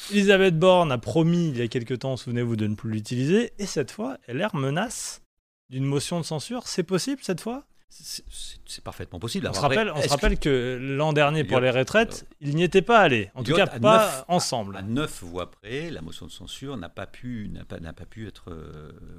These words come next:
Speaker 2: votée. Mais là,
Speaker 1: Et
Speaker 2: la
Speaker 1: L R
Speaker 2: question
Speaker 1: avait, la consigne de vote L R, euh, c'était non, ne votez pas. Et certains, euh, individuellement, députés L R avaient pris cette décision de voter pour.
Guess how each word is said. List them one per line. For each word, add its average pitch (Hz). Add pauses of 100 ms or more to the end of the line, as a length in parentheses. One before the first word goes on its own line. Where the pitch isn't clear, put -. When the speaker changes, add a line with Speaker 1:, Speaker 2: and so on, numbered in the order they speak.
(100)
Speaker 2:
votée. 85
Mais 92
là, 101
Speaker 1:
Et 151
Speaker 2:
la 135
Speaker 1:
L 135
R 147
Speaker 2:
question 170
Speaker 1:
avait, 131
la 110
consigne 151
de 123
vote 113
L 110
R, 180
euh, -
c'était 127
non, 156
ne 151
votez 127
pas. 175 (120)
Et 113
certains, 143
euh, 101
individuellement, 131
députés 113
L 113
R 98
avaient 92
pris -
cette 113
décision 104
de 101
voter 101
pour. 220